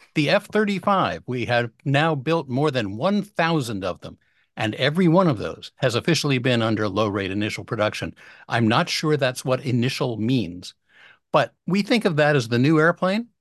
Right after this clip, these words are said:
It is now a quarter to a third of the way through its total production already. And raise a glass of whatever you wish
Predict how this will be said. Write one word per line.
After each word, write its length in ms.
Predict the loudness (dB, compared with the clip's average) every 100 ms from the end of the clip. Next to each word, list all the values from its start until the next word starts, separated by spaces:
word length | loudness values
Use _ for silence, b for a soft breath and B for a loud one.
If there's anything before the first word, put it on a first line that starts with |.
| -8
It 100 | -4
is 140 | -2
now 200 | -2 -2
a 80 | -4
quarter 400 | -4 0 0 0
to 240 | -4 -4 -4
a 60 |
third 360 | -4 -2 -2 -2
of 80 | -6
the 80 |
way 240 | -4 -4 -4
through 240 | -4 -2
its 180 | -2 -4
total 300 | -2 0 0
production 540 | 0 0 0 -2 -12 _
already. 540 | 2 2 2 -4 -12 _ _ _ _ _ _ _ _ _ _ _ _ _ _ _ -2
And 240 | 0 4
raise 260 | 4 4 2
a 60 |
glass 380 | 2 2 2 0
of 100 | -2
whatever 300 | 0 0 0
you 160 | -2 -2
wish 360 | -4 -6 -10